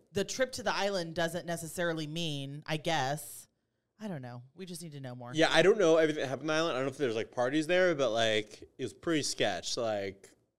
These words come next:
Speaker 2: going to a
Speaker 1: Yeah.
Speaker 2: private island where it's a little island and they have a temple on there and, like, they're just making sacrifices and, like, all this stuff, man.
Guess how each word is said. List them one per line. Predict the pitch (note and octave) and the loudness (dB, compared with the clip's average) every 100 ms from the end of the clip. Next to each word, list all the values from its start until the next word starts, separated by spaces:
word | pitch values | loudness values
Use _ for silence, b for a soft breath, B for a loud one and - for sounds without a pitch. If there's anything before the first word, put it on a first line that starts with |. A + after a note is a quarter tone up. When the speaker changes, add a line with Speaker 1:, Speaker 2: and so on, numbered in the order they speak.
| _ _ _ _ _ _ _ _ _ | _ _ _ _ _ _ _ _ _
Speaker 2:
going | D#3+ D#3 | 4 6
to | E3 | 8
a | D#3 | 6
Speaker 1:
Yeah. | |
Speaker 2:
private | D3+ D3 C#3 | 8 6 6
island | C3 C3 C3 B2 | 4 4 2 0
where | A#2 | -2
it's | G#2+ | -2
a | A2+ | 0
little | B2+ B2+ | 2 2
island | B2 B2 A#2+ A2+ | 2 -2 -2 -4
and | G#2+ | -4
they | |
have | G#2+ | -4
a | G#2 | -4
temple | C#3 B2+ A#2+ | -6 -4 -2
on | A#2 A2+ A2 | -2 -2 -4
there | A2 A2 G#2 | -4 -2 -4
and, | G2+ | -4
like, | F#2+ F#2 F#2 - _ _ _ _ _ _ _ | -6 -8 -10 -16 _ _ _ _ _ _ _
they're | A2+ | -8
just | A2 D3 | -6 -2
making | C#3 B2+ | -2 -2
sacrifices | - B2+ A#2+ C3+ - B2+ A#2+ A2 B2+ A#2+ A2+ G#2+ | 0 0 0 -6 -2 0 0 -2 -4 -4 -6 -8
and, | F#2+ | -10
like, | F2+ | -6
all | A2+ A#2+ | -2 -2
this | G#2 | -4
stuff, | - A2+ F#2 - | -4 -4 -4 -12
man. | G2 F#2+ F2 F#2 | -14 -14 -16 -18